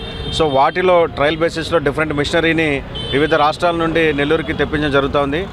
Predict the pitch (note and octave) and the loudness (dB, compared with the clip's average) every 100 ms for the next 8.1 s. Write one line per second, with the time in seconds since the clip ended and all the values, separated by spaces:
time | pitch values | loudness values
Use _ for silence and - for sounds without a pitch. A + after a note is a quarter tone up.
0 | - - - C3 D#3+ D#3 D#3 E3 E3+ E3 | -10 -8 -2 2 2 2 0 0 2 2
1 | D#3 D#3 D#3 D#3 D3 D#3 C#3+ B2+ - - | 2 2 2 0 0 2 0 -2 -8 -12
2 | - - A#2 C#3+ E3+ E3+ E3 D#3 D#3+ C3+ | -10 -4 -2 0 0 2 0 0 -4 -2
3 | D#3+ D3 C3 C3+ C#3 D#3 D#3+ C#3+ B2 C#3+ | 0 2 2 0 0 0 2 2 2 -2
4 | C3+ D3+ D3 D#3 D#3 C3+ B2+ D3 D3 D#3 | -2 -2 0 -2 -4 -6 -2 -2 0 2
5 | C#3 B2+ B2 A#2+ A2+ - - - A#2 A#2+ | 2 2 0 -2 -4 -10 -12 -8 -2 0
6 | - C3+ E3+ D3+ E3 B2+ - D#3 D3 C3 | 0 -4 -4 -2 -2 0 -2 -2 -2 -2
7 | D3 D3 G3+ - - - - D3+ F#3 E3 | -2 -2 -6 -10 -12 -6 -4 0 0 0
8 | C#3 | -2